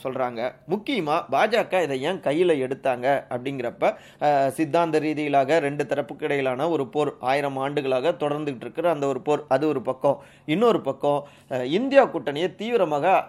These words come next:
எல்லா மாநிலங்களுக்குள்ளாரையும் கொண்டு போனது, குறிப்பா எல்லா மாநில கட்சிகளுக்கு இடையே ஒரு நல்லுறவை ஏற்படுத்தி அதை முன்னெடுத்ததுல திமுகவுடைய பங்கு முதன்மையா இருக்குங்க.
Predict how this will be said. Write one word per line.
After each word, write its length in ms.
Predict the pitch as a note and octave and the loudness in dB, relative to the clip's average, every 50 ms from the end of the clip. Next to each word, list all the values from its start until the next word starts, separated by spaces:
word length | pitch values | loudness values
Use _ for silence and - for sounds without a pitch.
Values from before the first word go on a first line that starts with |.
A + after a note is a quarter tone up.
| - - | -8 -8
எல்லா 400 | C#3+ D3 F3 G#3+ A#3 B3 A#3 G3+ | -4 -4 -2 2 4 4 4 4
மாநிலங்களுக்குள்ளாரையும் 1080 | E3+ D#3 E3 F#3 F#3 F3+ F3 D#3+ D3 C#3+ C3+ A2+ - C3+ C3 C3 C3 B2 C3+ D#3 E3 D#3 | 4 2 2 2 2 0 0 -2 -2 -6 -6 -6 -6 -2 0 0 0 0 0 -2 -2 -2
கொண்டு 300 | - D3+ D3 D#3 E3+ - | -2 -2 -2 -2 -4 -2
போனது, 480 | - C#3 B2+ B2 A#2 C#3 D#3+ - - - | -2 -4 -2 0 0 0 0 0 0 0
குறிப்பா 440 | F#3+ F#3+ A#3+ A3+ - E3 E3 F3 F3 - - | 0 0 0 2 4 6 6 6 6 4 -2
எல்லா 320 | - C#3+ D#3 F#3+ A3 A3+ G3+ | -4 -4 0 4 6 6 6
மாநில 380 | E3+ D#3+ E3 F#3+ G#3 G3 F#3 | 6 4 2 2 2 2 0
கட்சிகளுக்கு 580 | D3+ - D#3 C#3 - E3+ D#3 D#3+ D3 B2 - C3 | 0 0 -2 -2 -2 -4 -2 -2 -4 -4 -4 -6
இடையே 300 | C3+ C3+ D#3+ D3 C#3+ D#3+ | -2 0 0 2 4 4
ஒரு 180 | E3+ D3 C3+ | 4 2 0
நல்லுறவை 500 | B2+ C3+ D3+ F3+ A3 A3 G#3 F#3+ E3+ D3 | 2 0 0 2 4 4 4 4 2 2
ஏற்படுத்தி 480 | C3+ C#3+ D#3 D3+ - - C3 B2+ - F#3 | 2 0 0 0 -2 -6 -6 -4 0 2
அதை 160 | F3 D3+ D3 | 2 2 2
முன்னெடுத்ததுல 800 | C3 C3 D3+ F3 F#3+ F#3 E3+ C3+ G#2 C3 C3 A2+ A#2+ C3 E3 G3 - - - - - | 0 -2 -4 -2 0 0 0 0 -2 -4 -6 -4 0 0 0 0 -2 -8 -20 -12 -2
திமுகவுடைய 560 | - F#3 G3 G3 F#3+ - - D3+ C#3 B2+ B2 B2+ | 0 2 2 2 2 0 2 2 2 4 2 -2
பங்கு 480 | A#2+ - B2+ B2+ B2+ C3 F3 F#3+ - - C3+ | -2 -2 -4 -2 0 0 0 0 0 -2 -4
முதன்மையா 480 | C3+ C3+ C#3+ C#3 C3+ B2+ B2+ C#3 C#3+ | 0 0 0 0 -2 -2 0 2 2
இருக்குங்க. 500 | C#3 B2+ A#2+ - C3 B2 A#2+ B2 C3 C3 | 2 2 0 -4 -6 -2 0 2 2 2